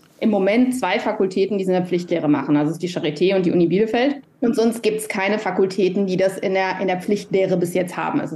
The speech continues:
in manchen Fakultäten gibt's so ein Wahlfach, aber ganz häufig gibt's auch gar nichts. Und an manchen Fakultäten ist es tatsächlich so, dass die Studierenden sich selber organisieren und selber Vorlesungsreihen organisieren, weil sie zu dem Thema was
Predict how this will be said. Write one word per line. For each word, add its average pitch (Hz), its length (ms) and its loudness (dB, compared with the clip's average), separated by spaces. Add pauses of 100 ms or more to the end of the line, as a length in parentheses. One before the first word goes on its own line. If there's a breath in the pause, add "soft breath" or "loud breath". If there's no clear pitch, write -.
in 180 60 2
manchen 190 480 0
Fakultäten 180 540 0
gibt's 170 140 0
so 226 60 2
ein 160 80 4
Wahlfach, 247 400 0
aber 185 280 0
ganz 180 200 -2
häufig 175 220 -2
gibt's 185 160 -4
auch 180 120 -4
gar 196 180 -2
nichts. 180 320 -2
Und 240 260 0
an 220 140 2
manchen 247 520 2
Fakultäten 226 560 0
ist 196 80 0
es 190 80 -6
tatsächlich 214 420 -2
so, 202 80 2
dass 208 120 0
die 196 140 -6
Studierenden 220 580 4
sich 214 180 0
selber 202 480 2
organisieren 175 840 0
und 185 260 0
selber 190 420 2
Vorlesungsreihen 180 1200 0
organisieren, 190 680 2
weil 185 260 0
sie 214 100 -2
zu - 100 -6
dem 196 180 0
Thema 175 460 2
was 175 340 -6